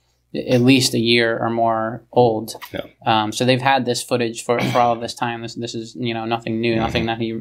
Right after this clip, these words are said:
Speaker 1: that he recently said. They've had it for all this time. And so, I mean, it certainly seems like, you know, they were kind of,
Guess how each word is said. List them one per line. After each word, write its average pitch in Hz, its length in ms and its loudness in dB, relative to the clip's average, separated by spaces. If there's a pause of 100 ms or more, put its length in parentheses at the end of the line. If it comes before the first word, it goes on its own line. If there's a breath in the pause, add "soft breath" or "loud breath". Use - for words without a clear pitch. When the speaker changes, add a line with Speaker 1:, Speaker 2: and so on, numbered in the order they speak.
Speaker 1:
that 123 140 0
he 113 80 0
recently 113 380 0
said. 120 260 0
They've 113 100 -2
had 120 160 2
it 110 100 -4
for 117 120 -2
all 117 120 2
this 113 200 -6
time. 117 280 0
And 113 120 -4
so, 113 280 0 (300 loud breath)
I - 60 -4
mean, 117 120 0
it 120 60 0
certainly 120 360 2
seems 123 360 0
like, 120 240 -2
you 120 80 -2
know, 120 160 -2
they 117 80 2
were 117 120 -2
kind 117 180 0
of, 117 100 -6